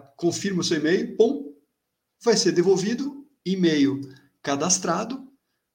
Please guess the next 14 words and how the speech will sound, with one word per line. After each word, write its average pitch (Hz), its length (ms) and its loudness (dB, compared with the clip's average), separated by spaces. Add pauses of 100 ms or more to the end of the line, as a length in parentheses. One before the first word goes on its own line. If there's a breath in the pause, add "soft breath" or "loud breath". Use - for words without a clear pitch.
e 240 100 2
aí 214 80 8
você 233 280 0
realiza 214 440 -2
o 220 140 0
login 190 680 -4 (320)
com 285 140 -4
os 294 80 0
dados 160 260 0
que - 100 -12
você 196 180 -4
utilizou, 202 420 -2 (880)
né? 175 100 -10 (1040)
Ok, 135 540 -4